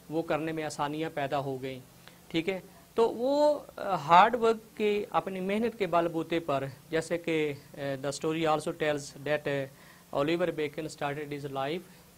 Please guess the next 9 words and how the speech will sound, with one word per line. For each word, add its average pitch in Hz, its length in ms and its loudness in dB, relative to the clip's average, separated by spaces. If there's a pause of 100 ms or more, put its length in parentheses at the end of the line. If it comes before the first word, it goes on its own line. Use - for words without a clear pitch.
(200)
by 143 200 0
selling 165 520 -6 (520)
stolen 190 400 -2
dogs 123 360 0 (680)
and 165 380 2
by 160 180 4
selling 170 420 -2
cheap 170 260 -6
watches। 127 340 -2